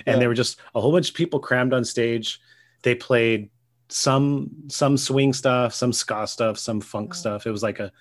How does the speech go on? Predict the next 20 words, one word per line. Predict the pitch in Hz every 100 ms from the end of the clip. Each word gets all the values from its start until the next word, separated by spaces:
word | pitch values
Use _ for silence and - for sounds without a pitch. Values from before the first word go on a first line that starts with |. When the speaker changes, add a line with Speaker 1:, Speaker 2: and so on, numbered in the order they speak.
| _ _ _
Speaker 1:
you | 113
know, | 92 98
that |
was | 139 160
like, | 143
that | 165
was | 156 120
a | 117
popular | - 123 - 113
at | 101
the | 104
time. | 104 95 92
Like, | 95 98 - _ - _ _ _ -
you | 165
do | 196 202
a |
little | 214 214
bit | 220
of | 220
everything. | 220 180 135 123 104 95 95